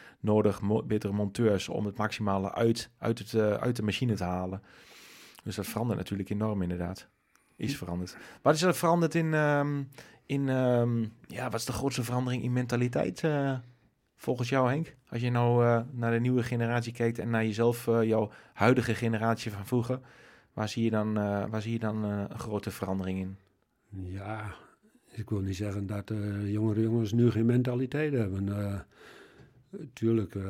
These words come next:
Speaker 2: maar het gaat natuurlijk allemaal wel iets makkelijker, eh,
Speaker 1: Mhm.
Speaker 2: dat wel. Maar als ze dezelfde bezetenheid hebben als wij vroeger hadden, dat je echt wil, ervoor wilt gaan en je vindt het zo fantastisch om te doen,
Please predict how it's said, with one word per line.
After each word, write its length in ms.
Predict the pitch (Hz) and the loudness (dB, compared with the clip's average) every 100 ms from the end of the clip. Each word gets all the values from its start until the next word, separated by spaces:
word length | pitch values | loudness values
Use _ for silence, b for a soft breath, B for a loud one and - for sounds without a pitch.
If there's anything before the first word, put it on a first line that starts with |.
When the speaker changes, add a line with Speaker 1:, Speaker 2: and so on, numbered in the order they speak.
| 95 98 | -8 -6
Speaker 2:
maar 260 | 107 107 | -4 -4
het 140 | 110 117 | -4 -4
gaat 260 | - 160 143 | -2 -2 0
natuurlijk 360 | 113 123 117 | 0 0 0
allemaal 260 | 139 131 117 | -2 0 2
wel 180 | 123 151 | 0 0
iets 200 | 127 101 | -4 -4
makkelijker, 720 | 104 135 131 113 101 98 95 | -4 -4 -4 -4 -4 -6 -4
eh, 60 | |
Speaker 1:
Mhm. 240 | 101 98 95 - _ b b b b | -4 -4 -8 -10 _ b b b b
Speaker 2:
dat 240 | 107 104 | -6 -4
wel. 420 | 104 123 113 92 - b b b b b | -2 0 0 -4 -10 b b b b b
Maar 240 | - 104 104 | -8 -6 -4
als 180 | 107 | -6
ze 100 | - | -2
dezelfde 480 | 101 98 101 127 127 | -2 0 4 6 6
bezetenheid 720 | 110 113 127 123 117 110 110 | 6 8 8 8 6 4 4
hebben 320 | 110 110 107 | 2 2 2
als 180 | 110 98 | 2 0
wij 220 | 113 123 | 4 4
vroeger 360 | 113 117 104 110 | 4 2 2 2
hadden, 400 | 110 107 107 104 | 0 0 0 0
dat 120 | 101 | -2
je 180 | 104 117 | -4 -6
echt 260 | 123 127 - | -4 -6 -4
wil, 320 | 104 113 113 | 2 4 4
ervoor 440 | 120 117 - 113 107 | 0 -6 2 4 6
wilt 200 | 107 95 | 4 2
gaan 340 | 120 117 117 | -2 0 2
en 80 | 104 | 2
je 120 | 104 | 0
vindt 200 | 101 104 | 0 0
het 100 | 104 | -2
zo 240 | - 131 | 0 0
fantastisch 640 | 110 104 104 135 123 120 107 | 2 -2 0 -4 -2 -2 0
om 140 | 107 | 0
te 120 | 110 | 0
doen, 340 | 104 127 110 | 4 6 6